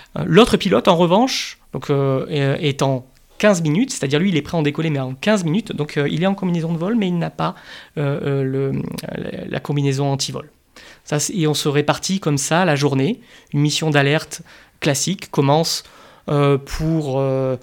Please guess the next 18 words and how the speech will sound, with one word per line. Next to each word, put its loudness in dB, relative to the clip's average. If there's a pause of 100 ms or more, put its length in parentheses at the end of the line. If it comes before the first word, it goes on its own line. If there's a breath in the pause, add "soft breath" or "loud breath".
(260 loud breath)
les 2
mécaniciens 2
aux 2
alentours -2
de -2
six -2
heures 2
quinze 0
du -4
matin. 4
L'alerte 4
est 0
prise -2
à -2
sept -6
heures -2
du -4
matin. -4